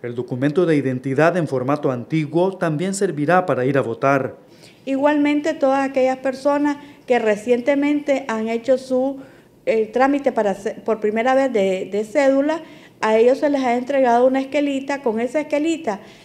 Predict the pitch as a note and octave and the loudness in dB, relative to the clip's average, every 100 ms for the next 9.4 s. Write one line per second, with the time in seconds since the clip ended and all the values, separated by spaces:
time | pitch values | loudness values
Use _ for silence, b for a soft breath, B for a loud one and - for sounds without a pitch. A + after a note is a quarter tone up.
0 | B C#4 D4 B3 A3 C4 C#4 B3 G#3+ A3+ | B 2 4 4 4 2 2 -2 -2 2
1 | A#3+ A#3+ A3 A3+ C4 - - - A#3+ B3+ | 2 2 0 0 -2 -10 -20 -4 0 4
2 | B3+ A3+ A#3 A#3 A3+ G#3+ G3+ G#3+ G#3+ - | 4 2 -2 -6 -6 -2 -2 -4 -10 -20
3 | _ G#3+ G#3+ G#3+ G#3+ - F#3 G3 G#3+ G#3+ | _ -2 0 -2 -6 -4 -2 -2 -4 -8
4 | - G#3+ G#3+ A3 A3 B - G#3 G#3+ G#3+ | -2 0 0 -4 -6 B -10 -8 -6 -4
5 | G#3 G#3 A#3 G3 G3 F#3 F#3+ G3 A3+ A#3 | -4 -2 0 0 -2 -2 -2 -2 -4 -6
6 | A3+ G3 F3 G3 F#3 G3 G3 F#3+ F#3 D#3+ | -8 -8 -8 -6 -8 -6 -6 -6 -8 -12
7 | - E3 - _ A#2 A#2 D3 E3+ E3+ D#3+ | -10 -10 -10 _ -4 0 2 2 6 6
8 | C3 B2 B2 - D#3 D3+ C#3 A#2+ A#2+ D#3+ | 6 0 -4 -4 -4 -2 -4 -4 0 2
9 | D#3+ F#3 G#3 | 4 4 2